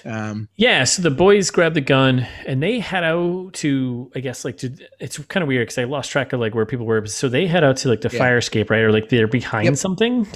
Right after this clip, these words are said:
Speaker 2: And then
Speaker 1: To the fire escape, yep.
Speaker 2: I'm gonna, so I'm gonna say it right now. I still, at this point, we still don't know the two girls' names. I, I don't think, right?
Speaker 1: Correct. Uh, no, we do. We do. We do know Annie 'cause I
Speaker 2: I don't
Speaker 1: started
Speaker 2: think we know
Speaker 1: writing in
Speaker 2: Nat-
Speaker 1: the notes.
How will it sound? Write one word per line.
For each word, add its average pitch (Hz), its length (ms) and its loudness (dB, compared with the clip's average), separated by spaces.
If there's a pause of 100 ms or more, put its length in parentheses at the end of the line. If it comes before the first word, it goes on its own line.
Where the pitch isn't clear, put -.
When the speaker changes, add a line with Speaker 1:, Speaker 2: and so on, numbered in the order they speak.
Speaker 2:
And 143 180 4
then 139 200 6
Speaker 1:
To 139 60 8
the 135 60 6
fire 139 200 2
escape, 113 280 -6
yep. 131 220 -8 (180)
Speaker 2:
I'm 160 120 4
gonna, 170 180 2
so 127 200 4
I'm 123 100 4
gonna 131 100 4
say 131 200 2
it 110 100 2
right 104 120 2
now. 107 120 -4
I 120 60 -2
still, 147 600 2
at 139 100 -6
this 165 140 0
point, 143 160 2
we 110 60 2
still - 440 2
don't 127 340 2
know 117 180 6
the 101 100 0
two 120 160 -4
girls' 101 260 -2
names. 92 400 -10 (320)
I, 139 180 -18
I 110 60 -12
don't 110 180 -4
think, 110 320 -8 (160)
right? 135 160 -16 (220)
Speaker 1:
Correct. 151 560 -4
Uh, 190 220 4
no, 208 120 4
we 190 100 4
do. 143 200 4
We 156 140 0
do. 127 220 0
We 131 180 -4
do 175 120 0
know 165 140 2
Annie 131 420 -2 (440)
'cause 160 120 0
I 180 40 2
Speaker 2:
I 185 60 2
don't 170 40 0
Speaker 1:
started 180 220 6
Speaker 2:
think 247 80 4
we 196 80 6
know 143 80 6
Speaker 1:
writing 120 100 6
in 120 60 4
Speaker 2:
Nat- 139 160 2
Speaker 1:
the 127 60 -2
notes. 113 340 -6